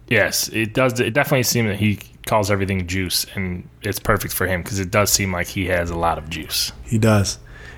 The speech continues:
Speaker 2: He's been grinding with the twenty nineteen recruiting, twenty twenty. You know, there's a lot of really talented in-state recruits for twenty twenty that are offensive linemen,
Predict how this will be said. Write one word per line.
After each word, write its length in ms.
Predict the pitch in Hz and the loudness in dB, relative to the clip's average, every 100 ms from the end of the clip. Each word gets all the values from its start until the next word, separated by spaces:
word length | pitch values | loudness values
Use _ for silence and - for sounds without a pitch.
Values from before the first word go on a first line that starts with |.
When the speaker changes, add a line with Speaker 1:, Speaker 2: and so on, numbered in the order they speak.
| - | -4
Speaker 2:
He's 200 | 123 131 | 0 2
been 180 | 143 120 | 2 2
grinding 640 | 120 120 123 117 110 - | 2 4 4 2 0 0
with 220 | 131 113 | 0 0
the 80 | 131 | -2
twenty 260 | - 131 120 | 0 2 2
nineteen 500 | 113 113 - 120 113 | 2 0 0 0 0
recruiting, 380 | 110 - 120 | 0 0 0
twenty 240 | 107 120 113 | 0 0 0
twenty. 320 | - 117 113 | 0 -2 0
You 80 | 107 - - | -2 -8 -4
know, 80 | 127 | 0
there's 140 | 139 | 2
a 40 | 135 | 4
lot 220 | 131 127 | 4 4
of 180 | 113 110 | 2 2
really 220 | 135 127 | 2 2
talented 500 | - 123 117 110 - 143 | 2 2 2 0 -2 0
in-state 320 | 135 - 120 | 2 2 2
recruits 460 | 113 - 117 104 | 0 0 0 0
for 160 | - 107 | -2 -4
twenty 260 | - 123 107 | 0 0 0
twenty 420 | 107 123 113 107 - | 0 0 0 -2 -2
that 80 | 127 | 2
are 60 | 123 | 4
offensive 400 | 120 123 107 117 | 4 2 0 2
linemen, 380 | 123 117 107 | 4 4 2